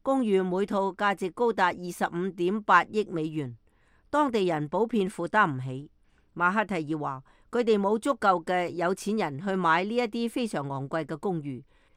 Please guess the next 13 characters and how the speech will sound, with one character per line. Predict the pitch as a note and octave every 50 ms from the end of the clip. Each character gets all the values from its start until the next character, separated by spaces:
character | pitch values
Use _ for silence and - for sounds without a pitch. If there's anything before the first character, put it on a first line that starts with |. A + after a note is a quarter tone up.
| _ _ _
所 | - G#3 A3+ C4
以 | B3 A3 G3 F#3+ G3 - -
你 | F3 F#3+ G3 G3+ G3
呢 | G3 A3 B3 C4
個 | G#3+ A3+
係 | G3+ F#3+ G#3 E3+ F3 E3+ E3
喺 | F#3 G3 A3
度 | G3 F#3 E3
引 | D3+ D#3+ D#3 E3 F3+
入 | F3+ E3+ - -
外 | D#3 D#3 D#3 C#3
國 | - E3+ -
人。 | - C#3+ B2+ A#2+ B2